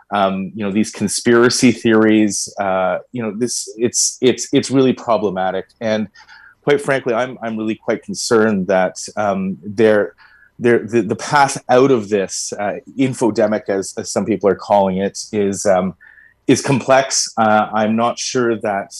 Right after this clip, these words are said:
um, we can get out of it anytime soon because of the breadth of the problem. And really, again, um, what's at threat really is the, is, is our democracy right now. And so we need to start, uh,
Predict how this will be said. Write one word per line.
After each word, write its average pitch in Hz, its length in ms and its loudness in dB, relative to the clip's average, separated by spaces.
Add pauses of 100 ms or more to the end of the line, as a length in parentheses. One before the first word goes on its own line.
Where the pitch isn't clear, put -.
um, 104 260 -6
we 110 120 0
can 107 300 -2
get 104 160 2
out 113 160 4
of 123 120 -2
it 120 160 -2
anytime 104 380 -8
soon 113 200 -2
because 104 320 -4
of 113 120 -2
the 104 60 0
breadth 95 280 2
of 95 80 0
the 92 80 -2
problem. 92 480 2 (420)
And 117 140 0
really, 123 220 4
again, 104 420 -2
um, 101 300 -6 (100)
what's 117 380 -6
at 107 120 -6
threat 139 280 -4
really 95 300 -4
is 101 340 -6
the, 101 320 -2
is, 107 280 -2 (140)
is 120 160 2
our 123 120 6
democracy 117 600 0
right 80 260 -12
now. 76 200 -12 (480)
And 107 160 4
so 117 260 6
we 104 260 0
need 120 200 0
to 110 80 -10
start, - 480 0
uh, 95 320 2